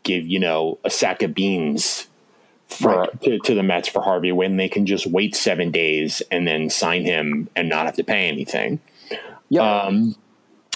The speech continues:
Speaker 1: you know, the, I saw an article today that the Yankees were like, "Uh, no, thank you. <laughs> No
Speaker 2: Mm-hmm.
Speaker 1: interest." I saw some speculation that Texas might be a, a,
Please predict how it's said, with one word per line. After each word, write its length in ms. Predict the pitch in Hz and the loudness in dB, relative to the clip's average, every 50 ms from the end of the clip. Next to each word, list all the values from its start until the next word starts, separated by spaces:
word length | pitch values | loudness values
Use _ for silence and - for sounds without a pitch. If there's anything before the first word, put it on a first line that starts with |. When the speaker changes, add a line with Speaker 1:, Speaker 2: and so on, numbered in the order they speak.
| - | 0
Speaker 1:
you 180 | - 127 120 123 | 2 2 4 4
know, 360 | 123 117 101 98 101 101 104 | 4 2 2 2 2 2 2
the, 180 | 101 98 107 98 | 2 2 2 2
I 240 | 101 - 101 104 101 | 2 2 2 0 0
saw 280 | - - - 135 120 | 0 0 2 2 2
an 80 | 113 107 | 2 2
article 360 | 98 98 98 98 - 101 90 | 2 0 0 0 0 0 0
today 320 | - - 104 98 92 92 | 0 0 0 2 2 2
that 200 | 87 95 92 90 | 2 0 0 0
the 80 | - 92 | 0 -2
Yankees 560 | 85 87 90 90 92 - - 98 95 95 92 92 | 0 0 0 0 0 0 0 0 0 0 0 0
were 180 | 90 90 90 | 0 0 2
like, 420 | 92 92 87 85 85 80 - - _ - | 2 2 0 0 -2 -4 -6 -8 _ -2
"Uh, 460 | 87 87 87 87 87 87 85 87 85 82 | 0 0 2 2 2 2 0 0 0 0
no, 160 | 82 104 110 | 0 0 0
thank 320 | 107 - 107 120 123 - | 0 0 0 0 0 0
you. 220 | 90 85 82 - - _ _ - | -2 -2 -2 -2 -6 _ _ -6
<laughs> 120 | - - 180 135 - - - | -4 0 0 0 -2 -2 0
No 160 | 98 104 101 | 0 2 2
Speaker 2:
Mm-hmm. 40 | 92 95 | 2 2
Speaker 1:
interest." 500 | 101 98 - 87 92 98 - - - - _ _ _ - - - - - - | 2 4 4 4 2 0 -2 -6 -10 -16 _ _ _ -20 -20 -20 -12 -4 -2
I 60 | 113 | -2
saw 240 | 113 - 139 127 120 | 0 2 2 2 2
some 200 | 117 - 113 104 | 2 0 0 0
speculation 920 | - - - 107 95 - - 101 95 95 98 92 - - 104 95 92 87 | 0 0 0 0 0 2 2 2 2 2 2 0 0 0 0 0 -2 -2
that 480 | 87 95 90 85 82 82 85 82 - _ _ _ - _ _ _ _ _ _ _ _ - | 0 0 2 2 2 2 0 -2 -4 _ _ _ -20 _ _ _ _ _ _ _ _ -6
Texas 640 | - - - 135 131 - - - 139 135 131 - - | -4 -2 0 0 -2 0 0 2 2 2 2 0 2
might 220 | 131 123 127 101 | 2 2 2 2
be 180 | 113 131 131 131 | 2 2 4 4
a, 360 | 127 127 127 113 - 120 120 | 4 4 2 2 2 2 0
a, 20 | 117 | 0